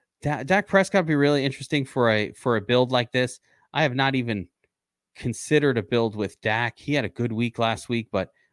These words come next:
I mean, he hit his absolute ceiling. You know, I don't think the upside is there for Dak at all. So I'm gonna go here with Lamar. And let's see if we can make a lineup work. Paying all the way up for Lamar Jackson. They don't have a lot going on at the running back position anyway, so he tends to have to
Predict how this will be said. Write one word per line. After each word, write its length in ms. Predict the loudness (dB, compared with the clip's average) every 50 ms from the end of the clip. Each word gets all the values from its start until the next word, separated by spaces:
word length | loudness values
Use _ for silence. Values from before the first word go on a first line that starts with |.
| _ -6
I 20 |
mean, 220 | -2 -2 -2 0 0
he 160 | 0 0 0
hit 180 | 0 -2 -2 -4
his 220 | -6 -8 -8 -6 -2
absolute 420 | 0 0 0 -2 -4 -6 -6 -6 -4
ceiling. 340 | -4 -4 -2 -2 -2 0
You 60 | 2 4
know, 120 | 4 4 4
I 80 | 4
don't 180 | 2 2 2 0
think 140 | -2 -4 -2
the 100 | -2 -4
upside 320 | -4 -4 -4 -4 -4 -4
is 120 | -4 -4 -4
there 180 | -4 -4 -4
for 120 | -4 -8 -6
Dak 300 | -2 -2 -2 -2 -4 -4
at 60 | -2
all. 240 | -2 -2 -4 -6 -10 _ _ _ _ _ _
So 420 | _ 0 4 6 6 6 6 2 -2 _ _ _ _ _ _
I'm 120 | -2 0 2
gonna 120 | 4 2
go 340 | 4 6 6 8 8 6 4
here 340 | 2 2 2 4 4 2 2
with 340 | 0 0 0 0 0 0
Lamar. 380 | -2 -2 -2 -2 -2 -4 -4 -8 _ _ _ _ _ _ _ _ _ _ _ _ _
And 100 | -6 -4
let's 160 | -4 -2 -2
see 60 | -4 -4
if 60 | -2
we 80 | -2
can 100 | -2 -2
make 140 | -2 0 0
a 40 | 0
lineup 360 | 2 2 2 2 0 -2 0
work. 360 | 0 2 2 2 0 -4 -14 _ _ _ _ _ _ _ _ _ _ _
Paying 240 | -2 0 2 2 2
all 280 | 2 2 4 6 6 6
the 80 | 6 4
way 140 | 4 4
up 140 | 4 2 0 0
for 120 | 0 0
Lamar 300 | 2 2 2 2 0 0
Jackson. 580 | 2 4 4 4 2 2 0 0 0 0 -2 -4 -10 _ _ _ _ _ _ _ _ _ _ _ _ _ _ _
They 80 | 2
don't 100 | 2 4
have 120 | 2 4 4
a 40 |
lot 160 | 4 2 2 2
going 220 | 2 2 4 4
on 140 | 4 2 0
at 80 | 0
the 60 | 2 2
running 180 | 4 4 4 2
back 220 | 2 0 0 -2
position 340 | -4 -4 -4 -4 -4 -6 -4
anyway, 380 | -2 -2 0 0 0 0 -2
so 340 | -2 -2 -2 0 0 0 -2 -4
he 140 | -8 -10
tends 300 | -8 -6 -6 -6 -6 -6
to 100 | -6 -6
have 240 | -4 -4 -4 -6 -4
to 160 | -6 -6 -6